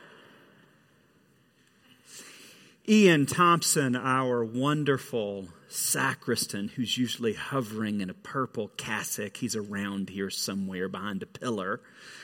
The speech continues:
made his first ever visit to Cathedral Camp. Ian, as some of you know,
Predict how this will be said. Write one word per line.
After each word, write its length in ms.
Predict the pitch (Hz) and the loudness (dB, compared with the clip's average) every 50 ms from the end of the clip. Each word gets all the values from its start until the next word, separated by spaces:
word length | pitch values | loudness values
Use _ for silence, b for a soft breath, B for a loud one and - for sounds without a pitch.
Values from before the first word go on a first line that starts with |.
| B B B B B B B B B B B B B B B B B _ _ _ _ _ _ _ _ _ _ _ _ _ _ - | B B B B B B B B B B B B B B B B B _ _ _ _ _ _ _ _ _ _ _ _ _ _ -6
made 280 | - 147 147 151 143 117 | 0 4 4 4 4 4
his 200 | 139 131 - - | 2 0 0 -2
first 400 | - - 165 151 127 - - - | -2 0 0 0 0 -2 -4 -8
ever 400 | - 135 127 127 117 117 117 110 | -6 -2 -2 -2 -2 -2 -4 -4
visit 720 | 95 92 98 113 123 120 104 113 107 104 98 - - - - - - - - - - | -4 -4 0 0 2 2 2 0 -2 -2 -2 -6 -8 -8 -6 -6 -6 -8 -8 -14 -14
to 160 | - - 104 | -6 -6 -6
Cathedral 880 | - - - - - - 120 110 104 95 98 98 92 92 90 92 92 - - - _ - | -4 -4 -8 -6 -4 -2 -2 -2 -2 -4 -6 -6 -6 -6 -8 -12 -14 -16 -20 -20 _ -18
Camp. 500 | - - 98 92 92 101 98 - - _ _ _ - B B B B B B B B B B B B - | -12 -10 -8 -8 -10 -12 -16 -18 -20 _ _ _ -20 B B B B B B B B B B B B 0
Ian, 340 | 156 165 170 156 143 127 127 | 4 6 6 8 8 6 4
as 300 | 117 120 117 107 - - | 4 2 2 2 2 2
some 260 | - 180 180 180 156 | 2 2 2 2 0
of 120 | 127 110 | 0 0
you 140 | 117 113 110 | 0 0 0
know, 500 | 110 110 110 110 110 107 107 107 107 | 2 2 0 0 0 -2 -2 -4 -6